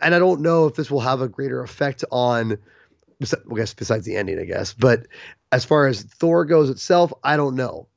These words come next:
Well, it remains to be seen. But as, as far as this part goes, it didn't bother me as much as, as, as you did.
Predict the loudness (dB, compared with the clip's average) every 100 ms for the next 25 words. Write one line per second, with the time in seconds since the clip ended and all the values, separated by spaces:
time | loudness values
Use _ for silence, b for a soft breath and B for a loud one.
0 | _ _ -2 -2 0 4 6 6 6 0
1 | -2 0 -2 -4 _ _ -6 -4 -2 -2
2 | -6 -8 -12 -6 0 4 4 2 -2 -4
3 | -6 -6 -6 -2 -2 0 -2 -4 b b
4 | b -8 -2 0 0 0 0 2 0 0
5 | -2 -4 -4 -2 0 -2 -4 -4 -2 -2
6 | -2 -6 -12 _ _ _ _ _ 0 2
7 | 2 0 2 0 0 -2 -4